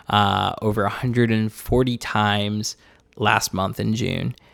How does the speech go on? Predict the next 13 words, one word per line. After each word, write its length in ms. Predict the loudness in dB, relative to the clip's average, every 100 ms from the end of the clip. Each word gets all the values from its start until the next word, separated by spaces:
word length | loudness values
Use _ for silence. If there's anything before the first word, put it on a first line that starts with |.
| _
and 200 | -6 -6 -4
I'm 280 | -4 -4
thankful 420 | 0 0 0 -2 -4
for 140 | -2
that 420 | 0 0 -2 -6 -6
because 540 | -4 -2 -2 -2 -6 -12 _ _ _ 0
it 160 | 2
does 220 | 4 2 4
show 500 | 4 6 6 4 -2 -6
actual 560 | 0 0 0 0 2 0
growth, 580 | 4 8 8 6 0 -10 -20 -10 0
uh, 260 | 2 2
from 600 | -2 2 4 6 4 0